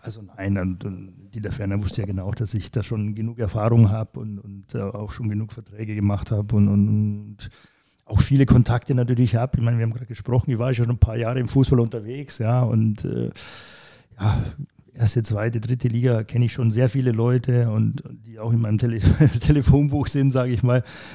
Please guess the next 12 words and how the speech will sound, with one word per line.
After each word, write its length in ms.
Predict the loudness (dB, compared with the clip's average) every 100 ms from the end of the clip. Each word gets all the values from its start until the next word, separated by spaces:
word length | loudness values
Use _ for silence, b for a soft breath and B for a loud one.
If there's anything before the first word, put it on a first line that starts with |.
| -2
und 340 | 0 2 2 2
die 60 |
Gott 160 | 4 4
sei 80 | 6
Dank 180 | 6
auch 80 | 6
nicht 140 | 4 2
gleich 140 | 2
auflegen, 420 | 2 4 6 6
wenn 80 | 8
ich 100 | 6
anrufe. 360 | 4 2 0